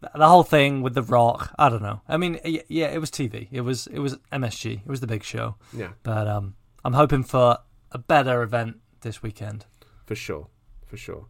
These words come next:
Speaker 2: Right, we're gonna go through our main card picks one more time. This time starting from the bottom, going up. Uh, Dan Hooker, Claudio Puelles. I picked Puelles by decision.
Speaker 1: Yeah, but I picked Hooker for knockout.
Speaker 2: Hooker by knockout, my word.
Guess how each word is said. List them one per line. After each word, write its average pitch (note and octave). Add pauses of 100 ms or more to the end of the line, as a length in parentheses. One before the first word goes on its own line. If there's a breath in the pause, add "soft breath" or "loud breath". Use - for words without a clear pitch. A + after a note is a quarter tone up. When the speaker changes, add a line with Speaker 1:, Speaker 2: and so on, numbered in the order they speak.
Speaker 2:
Right, G#2+
we're C3+
gonna D3
go C3+
through B2
our A2+
main A2+
card A2+
picks -
one G2+
more F#2+
time. G2 (480)
This -
time F#2
starting E2
from F#2
the F2
bottom, F#2+
going E2+
up. F#2+ (520 soft breath)
Uh, F2
Dan G#2
Hooker, G#2+
Claudio G2+
Puelles. F#2+ (100)
I G#2+
picked -
Puelles F#2
by F2
decision. A2 (1040)
Speaker 1:
Yeah, G#2+
but A#2
I A2+
picked -
Hooker A#2+
for G#2+
knockout. A2+ (960 loud breath)
Speaker 2:
Hooker G3
by A3
knockout, F#3
my G#2
word. G#2+